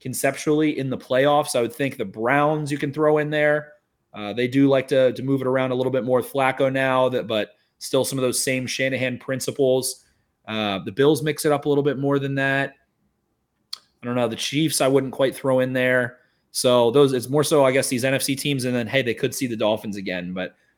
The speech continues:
they have just so thoroughly dismantled these fast motion, middle of the field, quick throwing offenses. It is out of this world.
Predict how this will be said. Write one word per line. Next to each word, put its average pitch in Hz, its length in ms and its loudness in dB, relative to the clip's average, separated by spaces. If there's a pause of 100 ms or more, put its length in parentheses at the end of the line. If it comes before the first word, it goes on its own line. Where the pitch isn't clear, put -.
(140)
they 175 200 4
have 175 120 6
just - 300 0
so 143 200 6
thoroughly 135 440 2
dismantled 110 920 -2 (600)
these 110 680 0 (240)
fast - 540 2
motion, 120 720 0 (280)
middle 131 300 4
of 123 100 -2
the 123 80 0
field, 123 400 0
quick - 260 -2
throwing 120 420 -2
offenses. 110 920 -4 (420)
It 123 200 2
is 107 720 0 (380)
out 135 220 6
of 107 120 0
this 113 200 -4
world. 90 460 -4